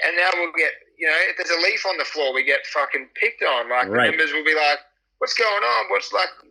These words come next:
Speaker 1: we're paying this much money for a membership. Like, you used, you used to pay that in the shed. Like,
Speaker 2: Yep.
Speaker 1: when the lights didn't work, there wasn't even a fan. And now,
Speaker 2: Yeah.
Speaker 1: yeah, I don't know whether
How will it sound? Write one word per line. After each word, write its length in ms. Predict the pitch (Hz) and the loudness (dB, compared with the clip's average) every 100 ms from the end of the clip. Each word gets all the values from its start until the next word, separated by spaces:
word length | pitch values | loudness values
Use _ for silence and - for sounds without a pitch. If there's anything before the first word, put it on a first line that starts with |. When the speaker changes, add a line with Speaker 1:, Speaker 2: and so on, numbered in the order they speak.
| _ _ | _ _
Speaker 1:
we're 100 | 185 | -4
paying 300 | 202 196 196 | 0 0 0
this 160 | 190 - | -6 -2
much 180 | 190 - | -4 0
money 200 | 190 185 | 2 2
for 100 | 180 | 2
a 40 | |
membership. 360 | 185 208 233 - 170 | 0 0 0 0 0
Like, 140 | 180 - - _ _ _ _ _ _ | 0 -2 -14 _ _ _ _ _ _
you 100 | 254 | 0
used, 220 | - - 240 | 0 -2 -2
you 80 | |
used 140 | 254 - | -2 -2
to 40 | |
pay 200 | - 240 | 0 2
that 120 | 220 - | 2 0
in 60 | |
the 80 | 185 | 0
shed. 400 | - 240 294 - - - | 2 2 2 0 -8 -2
Like, 180 | - - | 0 0
Speaker 2:
Yep. 60 | |
Speaker 1:
when 120 | 185 | -2
the 80 | 175 | -2
lights 360 | 165 214 247 - | 0 2 0 -2
didn't 220 | 196 180 | -6 -2
work, 280 | 185 190 - | 0 0 -2
there 100 | 185 | -2
wasn't 240 | 190 190 | 2 2
even 100 | 185 | 0
a 60 | 185 | -2
fan. 460 | - - - - - 277 | 0 2 2 0 -2 -8
And 220 | - - | -2 2
now, 320 | - - - _ _ | 4 2 -2 _ _
Speaker 2:
Yeah. 100 | - | 0
Speaker 1:
yeah, 160 | 135 117 - - - _ _ 147 | 2 0 -4 -18 -20 _ _ 0
I 60 | |
don't 200 | 143 135 | 0 -2
know 140 | 131 120 | -2 2
whether 180 | 127 | 2